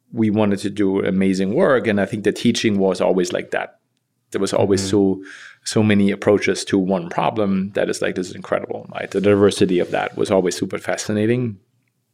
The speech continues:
Speaker 1: And then also, like, the different personalities and how people approach things and how to be able to motivate, motivate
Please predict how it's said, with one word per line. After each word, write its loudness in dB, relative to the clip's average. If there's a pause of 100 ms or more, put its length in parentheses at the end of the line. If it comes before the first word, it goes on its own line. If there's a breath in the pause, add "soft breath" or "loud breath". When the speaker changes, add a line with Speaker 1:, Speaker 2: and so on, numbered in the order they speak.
(180)
Speaker 1:
And 2
then 0
also, 2
like, 2
the 4
different -2
personalities 2
and -2
how 0
people -2
approach 0
things -8 (120)
and -6
how -6
to -2 (560 soft breath)
be 2
able -2
to 0
motivate, 2 (540)
motivate 2